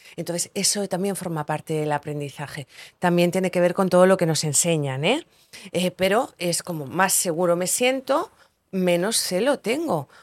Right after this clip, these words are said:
¿Por qué? Porque yo sé dónde estoy, sé es lo que qui-, sé lo que quiero, sé lo que pongo en la relación. Me parece que sé la, con la persona con la que estoy.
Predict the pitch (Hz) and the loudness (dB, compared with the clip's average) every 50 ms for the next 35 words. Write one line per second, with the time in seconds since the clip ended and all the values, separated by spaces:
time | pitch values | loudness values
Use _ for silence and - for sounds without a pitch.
0 | _ _ 180 175 - - 190 180 160 - 170 170 165 - 160 156 165 247 277 233 | _ _ -6 -6 -4 -4 -4 -4 -4 -4 -6 -8 -8 -8 -12 -6 0 0 0 0
1 | 175 - - 147 143 147 147 147 147 - - - 160 156 156 - _ _ - _ | 0 -6 -8 -8 -8 -8 -8 -8 -8 -10 -8 -8 -8 -8 -8 -10 _ _ -20 _
2 | - - - 214 202 196 185 - 160 156 _ - - - 165 - - 208 202 190 | -10 -6 -4 -4 -4 -4 -6 -8 -10 -14 _ -14 -16 -10 -10 -8 -6 -6 -6 -6
3 | 180 160 _ - 170 170 160 160 147 147 - - 214 226 240 226 220 220 - 190 | -8 -16 _ -8 -6 -6 -4 -4 -6 -6 -4 -4 0 0 0 0 -2 -4 0 0
4 | 202 202 185 180 170 165 160 156 151 156 160 151 151 147 - - - 175 156 147 | 2 4 4 4 6 6 4 4 4 2 0 0 -2 -2 -6 -6 -4 -2 -2 -2
5 | 139 131 - - - - - - _ - 220 214 208 190 190 196 226 226 - 302 | -4 -8 -12 -14 -20 -20 -20 -14 _ 0 0 2 2 2 0 0 -2 -2 -4 -6
6 | - - 214 196 - - 226 262 277 247 196 180 170 160 147 - 190 175 170 160 | -4 -4 -2 -2 0 2 2 2 2 2 2 2 0 0 0 -2 -2 0 0 -2
7 | - 165 147 - 185 175 175 165 - 170 165 160 156 - 165 151 - - 160 156 | -4 -4 -8 -6 -6 -6 -6 -6 -4 -4 -4 -4 -6 -6 -8 -10 -6 -6 -8 -8